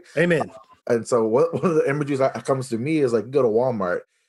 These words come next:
Speaker 2: you go to the, you go to the re-, the return desk, you don't know who you're gonna speak to there. They could be a little crazy and c-, start snapping at you, and you start snapping at them.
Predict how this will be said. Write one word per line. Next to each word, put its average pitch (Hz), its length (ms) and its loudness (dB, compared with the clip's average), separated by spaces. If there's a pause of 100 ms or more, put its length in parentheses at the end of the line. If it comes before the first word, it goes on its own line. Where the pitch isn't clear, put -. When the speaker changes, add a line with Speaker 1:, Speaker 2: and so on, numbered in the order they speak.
Speaker 2:
you 117 120 -6
go 135 100 4
to 123 80 -2
the, 117 160 2
you 123 160 -2
go 135 80 2
to 131 120 -2
the 117 100 2
re-, 113 180 0
the 110 60 -2
return 143 400 -6
desk, 98 360 -2
you 147 80 0
don't 165 100 2
know 113 120 0
who 170 100 2
you're 175 140 0
gonna 131 120 2
speak 123 260 -4
to 120 120 0
there. 101 300 2
They 117 100 2
could 127 160 -6
be 131 60 2
a 127 40 4
little 123 220 2
crazy 127 640 0
and 110 100 -4
c-, - 120 -6
start 117 240 -2
snapping 123 360 -4
at 120 200 -2
you, 117 180 -4 (300)
and 95 100 -6
you 139 80 -2
start 135 220 0
snapping 135 320 0
at 123 100 -4
them. 131 380 0